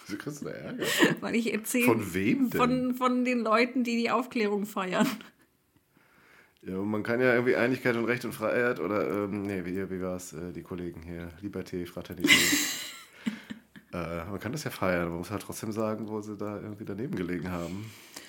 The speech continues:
Speaker 2: Ja.
Speaker 1: Also ich find's schon sehr interessant.
Speaker 2: Ja, schauen wir mal. <laughs>
Speaker 1: Na gut. Also ihr könnt mich ja vielleicht unterstützen und bei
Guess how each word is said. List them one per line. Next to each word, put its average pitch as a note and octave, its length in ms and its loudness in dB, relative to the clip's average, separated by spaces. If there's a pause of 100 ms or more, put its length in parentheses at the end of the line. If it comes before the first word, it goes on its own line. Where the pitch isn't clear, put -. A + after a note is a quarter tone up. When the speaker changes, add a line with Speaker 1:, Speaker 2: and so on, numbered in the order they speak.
(540)
Speaker 2:
Ja. F#3 240 -2 (680)
Speaker 1:
Also G2+ 60 -4
ich - 180 -6
find's G#2 220 -8
schon C3+ 180 -2
sehr B2+ 260 -6
interessant. G#2+ 720 -10 (200)
Speaker 2:
Ja, F3 180 -6
schauen E3 240 -8
wir E3+ 80 -6
mal. D#3 180 -8 (680)
<laughs> - 640 -8
Speaker 1:
Na E2 140 -10
gut. D2+ 240 -14 (420)
Also E2 180 -12
ihr E2+ 80 -4
könnt - 200 0
mich E2+ 80 -4
ja E2+ 80 0
vielleicht E2+ 240 -2
unterstützen - 560 -6 (720)
und F#2 260 -6
bei E2+ 360 -2